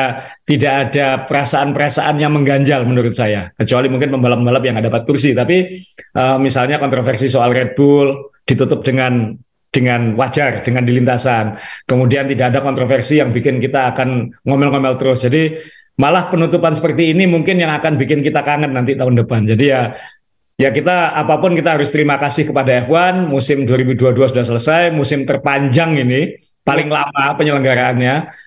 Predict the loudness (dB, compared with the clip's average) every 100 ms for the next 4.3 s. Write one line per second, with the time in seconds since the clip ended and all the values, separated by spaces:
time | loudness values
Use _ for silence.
0 | _ -2 0 2 0 0 -2 0 0 -2
1 | -4 -2 0 0 0 0 0 0 -2 0
2 | 0 0 2 2 2 2 0 0 -2 -2
3 | 0 0 0 -4 _ _ -4 0 2 0
4 | 0 0 0